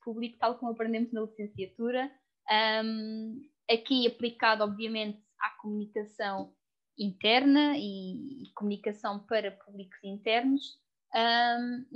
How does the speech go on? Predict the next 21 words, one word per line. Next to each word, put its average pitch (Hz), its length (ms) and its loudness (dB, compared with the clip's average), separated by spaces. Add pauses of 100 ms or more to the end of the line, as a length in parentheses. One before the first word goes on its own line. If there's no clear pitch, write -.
(120)
mas 240 360 0
sempre 277 480 4 (180)
tendo 262 480 2
isto 262 380 -2
em 269 100 4
mente. 220 360 2
Daí 240 280 0
eu 247 60 -8
vos - 120 -20
ter 247 200 0
dito 247 160 -6
há 254 80 0
pouco 277 380 -2 (160)
que 180 240 -4 (280)
esta 240 200 -6
licenciatura 269 600 0
trouxe 294 280 0
umas 277 180 6
bases 262 520 2
suficientes 262 840 -4 (580)
para, 320 560 4